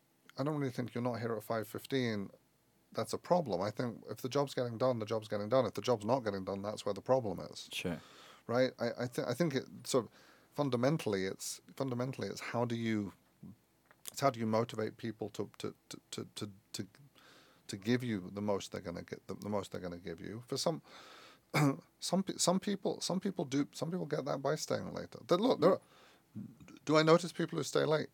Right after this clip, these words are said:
Speaker 1: Sure, I, and to some extent, yes, and I c-, that's a time of day when I don't tend to have meetings, so I can have conversations with people. And so, look, is it nice to have peop-, were there times when it was nice to have people who stayed late to have conversations with? Absolutely.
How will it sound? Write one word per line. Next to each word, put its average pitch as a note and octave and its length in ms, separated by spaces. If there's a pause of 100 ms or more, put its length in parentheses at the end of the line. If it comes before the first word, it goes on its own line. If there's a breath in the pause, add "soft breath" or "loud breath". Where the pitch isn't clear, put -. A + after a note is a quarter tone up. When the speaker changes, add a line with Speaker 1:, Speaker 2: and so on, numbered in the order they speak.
Speaker 1:
Sure, - 340
I, B2+ 360
and A#2+ 100
to C3 100
some C#3+ 200
extent, A#2+ 360
yes, A#2+ 240
and A2+ 100
I A2 60
c-, - 160
that's A#2+ 200
a - 20
time B2 200
of A#2+ 60
day A#2+ 100
when A2 140
I A2 120
don't A#2 180
tend A2+ 180
to G#2+ 60
have G2+ 80
meetings, G#2+ 420
so A2 80
I G#2+ 40
can A2 100
have A2 100
conversations A2+ 640
with G#2 140
people. G2+ 280
And G#2 160
so, - 160 (920 loud breath)
look, D3 200
is A#2 140
it A2+ 80
nice A#2+ 280
to - 100
have A#2 160
peop-, A#2+ 160 (880)
were A2+ 80
there A#2 80
times B2 220
when B2 60
it G#2+ 40
was G2 80
nice A2 200
to C3 100
have B2 100
people B2+ 240
who - 40
stayed B2 240
late B2 220
to - 100
have A2+ 140
conversations B2+ 600
with? C3+ 120
Absolutely. C3 680